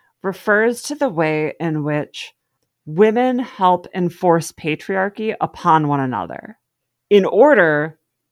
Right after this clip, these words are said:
to borrow some of an associated man's power.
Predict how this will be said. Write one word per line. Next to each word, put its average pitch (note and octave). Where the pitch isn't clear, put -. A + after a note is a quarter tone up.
to F#3+
borrow G3+
some F3
of F3
an E3+
associated E3
man's C#3
power. -